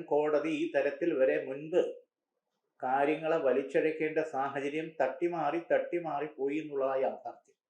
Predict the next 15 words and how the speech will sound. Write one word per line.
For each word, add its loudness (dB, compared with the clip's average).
ഇല്ല, 0
അവരുടേതായിട്ടുള്ള 8
ചില 6
സ്വാർത്ഥ 2
താല്പര്യങ്ങൾക്ക് 2
നമ്മൾ 0
വീണ്ടും, -2
വീണ്ടും 0
വഴിപ്പെടാത്തതിൻ്റെ 4
വാശി 2
അല്ലെങ്കിൽ 4
അസൂയ 4
അല്ലെങ്കിൽ 0
വൈരാഗ്യം. 4
പാവക 4